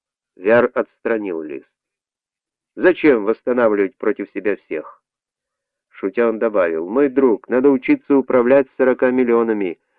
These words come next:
Во времена Маркса пролетарии могли потерять только цепи, а завоевать весь мир. Теперь мы можем потерять мир, а завоевать только цепи". Выйдя на улицу, Десер брезгливо отряхнулся.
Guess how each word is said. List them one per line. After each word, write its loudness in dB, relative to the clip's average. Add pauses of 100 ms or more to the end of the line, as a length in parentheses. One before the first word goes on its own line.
(100)
Во 0
времена 2
Маркса -2
пролетарии 0
могли 0
потерять -2
только 0 (140)
цепи, -2
а -2
завоевать 0
весь -4
мир. -8 (540)
Теперь 2
мы 2
можем 2
потерять -2
мир, -2 (520)
а -2
завоевать 0
только 0
цепи". -8 (1900)
Выйдя 2
на 4
улицу, 0 (640)
Десер 0
брезгливо 0
отряхнулся. -8